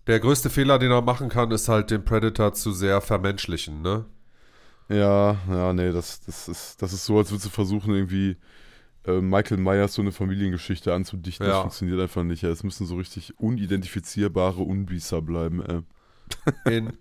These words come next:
Speaker 1: in Predator, in Alien versus Predator hast du ja auch so ein bisschen die Andeutung, äh, dass die Hauptdarstellerin, ich weiß gar nicht mehr, wie sie heißt, äh, dass sie sich dann quasi auch so ein bisschen team-upt mit dem einen Predator, weil die dann quasi gegen die Aliens fighten.
Speaker 2: Oh,
Speaker 1: Also
Speaker 2: nee.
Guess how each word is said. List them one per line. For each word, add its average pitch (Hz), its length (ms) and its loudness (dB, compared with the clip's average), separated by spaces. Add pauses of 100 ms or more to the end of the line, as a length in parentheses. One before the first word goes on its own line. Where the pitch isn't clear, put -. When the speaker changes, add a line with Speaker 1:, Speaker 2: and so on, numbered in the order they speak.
(120)
Speaker 1:
in 123 180 -4
Predator, 135 680 2
in 117 200 -2
Alien 135 320 0
versus 117 260 2
Predator 127 480 4
hast 127 220 0
du 139 40 2
ja 113 100 6
auch 127 200 2
so 156 120 -2
ein 135 80 -4
bisschen 139 300 -4
die 123 120 -6
Andeutung, 139 840 -2
äh, 120 360 -2
dass 110 840 -2 (720)
die 104 180 -2
Hauptdarstellerin, 127 760 2
ich - 100 -6
weiß 110 180 -2
gar 113 100 -4
nicht 104 140 -10
mehr, 110 180 -4
wie 107 80 -4
sie 107 120 -4
heißt, 117 280 -4 (460)
äh, 107 280 2
dass 104 220 2
sie 120 140 0
sich 117 200 -4
dann 117 180 4
quasi 117 320 4
auch 120 180 4
so 123 100 0
ein 104 60 -2
bisschen 127 340 -2
team-upt 139 800 -2
mit 104 160 0
dem 101 140 -2
einen 107 300 -2
Predator, 113 600 2
weil 104 120 2
die 101 100 -2
dann 101 160 2
quasi 104 360 0
gegen 117 300 0
die 110 140 -4
Aliens 110 440 0
fighten. 92 320 -2
Speaker 2:
Oh, 90 100 -6
Speaker 1:
Also 101 280 2
Speaker 2:
nee. 85 220 -2